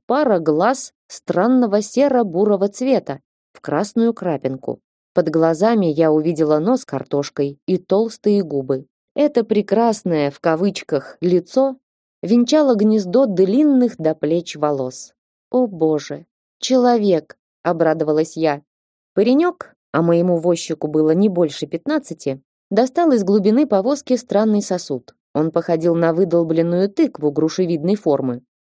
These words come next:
Подросток выдернул пробку, потом сжал мои щёки так,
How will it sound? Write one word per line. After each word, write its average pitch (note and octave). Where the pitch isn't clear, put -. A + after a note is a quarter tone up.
Подросток A#3+
выдернул F#3
пробку, A#3
потом C4+
сжал G3
мои D3+
щёки F#3
так, C4+